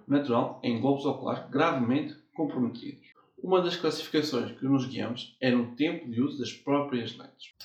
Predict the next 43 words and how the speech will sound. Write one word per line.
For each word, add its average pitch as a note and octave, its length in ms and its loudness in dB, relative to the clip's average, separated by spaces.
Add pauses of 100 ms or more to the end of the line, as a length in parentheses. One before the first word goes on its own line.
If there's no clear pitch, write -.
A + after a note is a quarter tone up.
(100)
As C#3 120 0
lentes G3+ 200 4
podem A3+ 200 4
ser G#2 220 -4
diárias, A#2 640 0 (100)
quinzenais, C3+ 760 -4
mensais B2+ 680 0
e C3+ 120 0
trimestrais, - 580 -4 (240)
sendo B2 280 0
que - 100 -6
estes - 180 -8
trimestrais - 640 -2
são - 240 -6
relacionados C#3 500 -2
com A#2+ 120 -4
as A2 60 -2
lentes D3 200 0
personalizadas. - 840 -2 (300)
Das C3+ 200 6
lentes F#3+ 300 0
moles, A#2 320 -2
quais - 300 0
são F3 160 -2
as D3+ 80 -2
mais D3+ 260 0
utilizadas B2+ 640 -4 (140)
no A#2+ 160 0
dia C3+ 200 6
de - 80 -2
hoje? - 300 -10 (340)
Por G3+ 200 2
razão A2+ 320 4
de - 80 -6
qualidade A2+ 400 2
de - 60 -14
preço, - 360 -6
as D3+ 120 0
mensais B2+ 360 4
são A#2+ 160 -6
as A2 80 -2
mais C#3+ 380 4
usadas - 440 -8